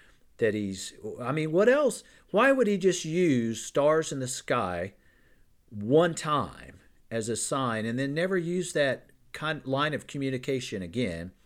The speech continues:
So that's one of the thoughts that I had, that I've always wondered about, always wondered, I mean, for a long time have wondered about, "Hey, wait, that's a, that's a pretty big deal that he used a star,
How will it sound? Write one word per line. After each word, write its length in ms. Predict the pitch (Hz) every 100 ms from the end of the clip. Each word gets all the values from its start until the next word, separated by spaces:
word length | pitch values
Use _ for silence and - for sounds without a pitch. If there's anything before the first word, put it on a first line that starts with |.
| - - _ - _ _ _
So 260 | - 127 123
that's 380 | 165 196 - - _ _ - _ _ - -
one 200 | 113 123
of 100 | 117
the 80 | 101
thoughts 540 | - 107 104 - - - -
that 100 | 107
I 220 | 110 117
had, 240 | 101 98 98 -
that 140 | 107
I've 160 | 113 117
always 380 | 131 131 101 98
wondered 380 | 104 98 95 90
about, 400 | 90 90 95 -
always 420 | 92 85 73 73
wondered, 300 | 73 73 90
I 80 | 85
mean, 220 | 87 85
for 180 | - 87
a 40 |
long 220 | 98 92
time 340 | 90 110 98 82
have 120 | 80
wondered 320 | 90 87 82
about, 360 | 78 80 76 - _ _ _ _ _
"Hey, 180 | - 160
wait, 400 | 175 202 165 85
that's 220 | 151 196 311
a, 160 | 254 180
that's 220 | 254 -
a 40 |
pretty 280 | - 214 170 127 -
big 300 | - 123 85
deal 460 | 76 123 240 - 73
that 180 | 82 85
he 80 | 110
used 680 | 110 123 131 117 98 - - _ _ _ _ -
a 80 | 107
star, 880 | - - - 156 214 85 90 95